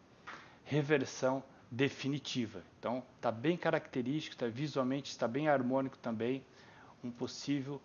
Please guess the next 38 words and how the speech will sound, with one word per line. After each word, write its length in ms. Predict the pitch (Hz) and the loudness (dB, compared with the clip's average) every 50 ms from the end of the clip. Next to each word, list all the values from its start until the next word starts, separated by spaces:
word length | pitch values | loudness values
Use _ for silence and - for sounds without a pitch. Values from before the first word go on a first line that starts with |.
| - - - - - | -16 -20 -20 -20 -20
uma 60 | - - | -10 -8
possível 320 | - 117 - - 135 139 | -6 -6 -4 -2 -4 -4
formação. 520 | - - 143 143 143 147 143 - - 113 110 | -2 -2 0 0 2 0 0 0 -2 -2 -2
É 60 | 104 | 0
claro 400 | - - 139 143 139 127 117 107 | 2 4 6 8 8 8 6 2
que 140 | - - 123 | 2 2 2
é 20 | |
apenas 640 | 113 - - - 151 156 151 135 123 117 - - - - - - | 2 0 0 2 2 2 4 2 0 -2 -4 -10 -16 -16 -14 -10
uma 240 | 156 131 123 120 | -8 -6 -4 -2
especulação, 1000 | 127 127 - 123 - - - - 127 113 - - 117 113 107 - - - 131 160 165 | -2 -2 -4 -6 -8 -8 -6 -4 -4 -4 -4 -4 -6 -6 -6 -4 0 2 2 2 2
como 220 | - - 120 117 | 0 -2 -2 -2
eu 40 | 110 | 0
já 100 | 120 120 | -2 -2
falei, 400 | - - 123 120 123 117 107 - - - - - - - - | -2 0 0 2 2 2 0 -2 -8 -14 -14 -14 -16 -14 -12
o 60 | - | -12
ponto 340 | 113 - - 135 143 131 - | -6 -2 0 0 0 0 -2
C 260 | - - - 160 160 | -6 -2 2 4 4
D, 380 | 131 120 135 160 165 - - - - - - - - - - - | 4 6 6 8 8 6 6 0 -12 -20 -20 -20 -20 -20 -12 -6
né, 200 | - 123 139 135 - | -2 0 0 0 0
ele 160 | 127 127 123 | 0 0 0
é 40 | 123 | 0
bem 160 | 120 123 135 | 2 2 2
mais 160 | 139 139 135 123 | 2 2 2 0
difícil 640 | 127 117 - - - 180 190 170 - - - 113 - - - - - - - - - - | -2 -6 -4 0 4 4 4 4 2 -2 -8 -10 -12 -14 -16 -20 -20 -20 -20 -20 -16 -10
de 120 | - 123 139 | -6 -2 0
identificar 600 | 131 143 139 123 - - 131 110 - 131 131 123 | 2 2 0 0 -2 -4 -2 2 4 4 4 4
do 80 | 127 | 2
que 120 | 117 - 131 | -2 -4 -4
um 80 | 120 | -6
ponto 320 | 117 - 120 117 117 - 156 | -6 -4 -6 -4 -4 -4 -2
D. 220 | 123 120 135 160 | 0 2 2 2
O 40 | 165 | 2
ponto 280 | 165 - 127 117 - 117 | 0 -2 -6 -6 -4 0
D 140 | 120 131 | 2 2
nós 180 | 131 127 - - | 2 2 0 -2
temos 340 | - - 143 147 135 120 120 | -2 -2 0 0 0 0 0
ali 300 | 120 120 127 139 135 - - - - - - - - - - - | 0 2 2 0 0 -2 -6 -10 -20 -18 -18 -18 -16 -18 -10 -4
as, 800 | - 120 123 123 123 120 117 - - - - - - - - - | 0 2 4 4 4 4 2 0 -2 -8 -12 -12 -12 -12 -14 -16